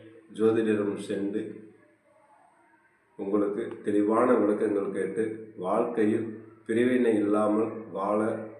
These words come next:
வாழ்த்துகிறது ஸ்ரீவாரி ஜோதிடம். நன்றி, வணக்கம்,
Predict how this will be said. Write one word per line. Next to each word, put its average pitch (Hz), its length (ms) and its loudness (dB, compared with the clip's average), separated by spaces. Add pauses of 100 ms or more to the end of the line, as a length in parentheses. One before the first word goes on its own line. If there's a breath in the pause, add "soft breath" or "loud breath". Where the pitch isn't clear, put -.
வாழ்த்துகிறது 104 640 -2
ஸ்ரீவாரி 101 500 -2
ஜோதிடம். 98 420 -4 (400 loud breath)
நன்றி, 110 420 0
வணக்கம், 104 520 0